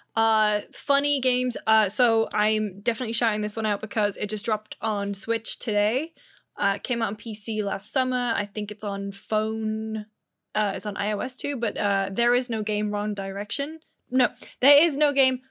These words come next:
Wrong Dimension is amazing and the funniest game I've ever played. It is basically a game that takes the piss out of other games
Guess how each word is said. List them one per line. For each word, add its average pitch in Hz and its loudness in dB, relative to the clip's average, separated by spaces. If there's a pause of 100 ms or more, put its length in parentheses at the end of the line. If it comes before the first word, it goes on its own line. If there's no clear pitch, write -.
(100)
Wrong 247 2 (140)
Dimension 220 0 (340)
is 202 2 (240)
amazing 220 2
and 208 -2
the 214 -2
funniest 214 -2
game 208 0
I've 190 -2
ever 190 -4
played. 220 0
It - 0
is 202 -2
basically 233 -2 (2250)
a 247 -2
game 302 -2 (180)
that - -2 (120)
takes - -4
the - -12
piss - -2
out 262 -2
of 226 -4 (500)
other 277 4
games 262 -4